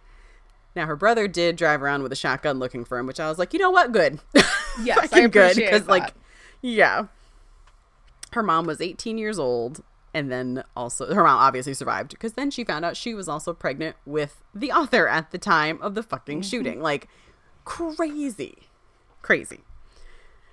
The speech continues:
Speaker 1: Her dad also survived.
Speaker 2: Mm-hmm.
Speaker 1: But her memories of her dad are, like, when he left the house, he would just basically beat,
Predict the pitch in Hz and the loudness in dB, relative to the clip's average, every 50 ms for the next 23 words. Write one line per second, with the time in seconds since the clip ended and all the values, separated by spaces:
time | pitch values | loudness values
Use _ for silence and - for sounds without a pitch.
0 | _ _ _ _ _ _ - 196 196 160 139 135 139 - 104 127 131 - - - | _ _ _ _ _ _ 0 2 2 4 2 2 0 0 -2 -4 -6 -6 -8 -10
1 | - 92 - - - - - - - - - _ _ _ - - - - _ _ | -10 -10 -12 -12 -16 -18 -20 -20 -20 -20 -20 _ _ _ -20 -20 -20 -20 _ _
2 | - - 220 190 190 - 214 _ _ _ _ - 156 127 - - 156 - 202 208 | -16 -14 -14 -12 -12 -14 -18 _ _ _ _ 0 0 2 0 -4 -6 -4 -2 -2
3 | 226 214 196 190 196 185 170 160 156 156 151 - 143 147 143 135 131 151 139 127 | 0 0 0 0 0 -2 -2 -2 -4 -4 -6 -6 -6 -6 -6 -8 -8 -8 -8 -8
4 | 147 - - 151 143 131 110 76 55 62 65 - 156 147 - - - _ - - | -8 -6 -4 -2 0 0 -2 -2 -4 -4 -6 -6 -10 -12 -16 -20 -20 _ -20 -20
5 | _ - - _ _ _ _ _ _ - 156 147 143 135 123 123 110 90 101 123 | _ -20 -20 _ _ _ _ _ _ -2 -2 0 0 0 -2 -2 -2 -2 -4 -6
6 | - - - - - - - - - _ 151 143 139 151 139 123 123 123 - - | -8 -10 -16 -20 -20 -20 -20 -20 -20 _ -12 -10 -8 -8 -6 -6 -8 -8 -8 -8
7 | 151 143 127 110 92 107 127 - - - - - 147 143 123 123 131 - 127 - | -6 -4 -4 -4 -4 -6 -8 -10 -12 -14 -14 -12 -12 -10 -10 -10 -10 -12 -14 -16
8 | - - - 131 127 - 135 127 - 123 123 123 117 117 - _ _ _ _ _ | -12 -10 -8 -8 -8 -8 -10 -10 -8 -8 -8 -8 -8 -10 -14 _ _ _ _ _
9 | _ _ _ _ _ _ _ _ _ _ _ _ _ _ _ _ - 143 131 - | _ _ _ _ _ _ _ _ _ _ _ _ _ _ _ _ -20 -20 -20 -14
10 | - 147 156 151 135 | -10 -10 -10 -10 -10